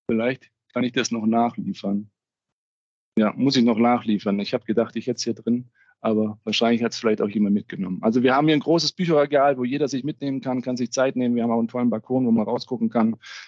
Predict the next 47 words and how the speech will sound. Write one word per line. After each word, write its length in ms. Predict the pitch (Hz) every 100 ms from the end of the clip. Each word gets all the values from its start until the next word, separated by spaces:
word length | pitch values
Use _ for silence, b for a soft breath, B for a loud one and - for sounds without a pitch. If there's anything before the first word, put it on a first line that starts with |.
| B
einen 80 | 117
guten 240 | 113 123 110
Kaffee. 440 | 131 - 127 131 B B B
Und, 340 | - 117 113 113
ähm, 300 | 113 113 104
auch 140 | 110
hier 280 | - 143 131
auch 140 | 139 143
ein 80 |
wichtiges 320 | 143 143 113 107
Buch, 240 | 147 156
das 120 | 113
ist 120 | 127
es 100 | 113
nicht, 240 | 139 160 -
aber 180 | 117 107
Wertvoll 300 | 147 - 127
in 80 |
die 80 | 117
Zukunft 400 | 107 185 185 185
von 140 | - 110
Andreas 400 | 113 120 113 113
Nau. 340 | 113 143 170 B B B
Da 100 | 113
geht's 320 | 113 127 -
drum, 260 | - 127 131
also 200 | 120 120
sich 260 | 131 123
nicht 220 | 127 139 -
nur, 380 | 135 135 127 117
ähm, 340 | - 110 110 - _
also 200 | 113 113
Revolutionen 580 | 110 107 - 131 139 123
beginnen 240 | 107 107
im 100 | 98
Kopf, 300 | - - -
was 160 | 117 -
mich 160 | 131
und 60 | 113
meine 160 | 107 104
Unternehmen 380 | 107 98 120
veränderte, 380 | 123 95 131 127
selber 240 | 120 127 127
ein 40 |
Unternehmer 440 | 120 107 110 135 120
im 120 | 101
I-T-Bereich 680 | 101 - 156 143 120 120 -